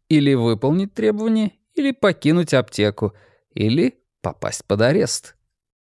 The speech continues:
Здесь мистер Торнтон указал директору, что ему всегда позволяли проводить в торговом зале десятиминутные опросы сотрудников при условии,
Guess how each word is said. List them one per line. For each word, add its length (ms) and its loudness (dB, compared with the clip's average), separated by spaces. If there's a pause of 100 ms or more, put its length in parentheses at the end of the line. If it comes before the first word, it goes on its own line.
(360)
Здесь 400 -2
мистер 380 0
Торнтон 560 2
указал 400 2
директору, 520 2
что 200 0
ему 180 2
всегда 500 0
позволяли 640 2
проводить 540 0
в 80 -20
торговом 440 2
зале 360 0
десятиминутные 800 0
опросы 360 -2
сотрудников 760 -2
при 140 -2
условии, 540 0